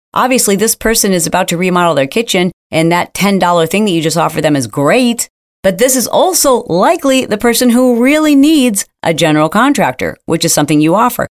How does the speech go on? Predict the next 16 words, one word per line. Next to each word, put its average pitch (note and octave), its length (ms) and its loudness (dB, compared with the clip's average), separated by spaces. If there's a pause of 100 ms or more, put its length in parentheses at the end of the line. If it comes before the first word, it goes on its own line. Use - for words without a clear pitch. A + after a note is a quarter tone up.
(180)
So A3 140 0
wouldn't G#3 260 0
it D#3 80 -2
just E3 220 -2
be C#3+ 280 -2 (500)
impolite C#3 760 -2 (200)
not E3 180 0
to D#3 100 -4
let D3 160 -2
them D3 120 0
know C#3 180 2
that E3+ 100 0
you C#3+ 200 2
also D3+ 240 0
do C3+ 180 -2
that? F3+ 460 -2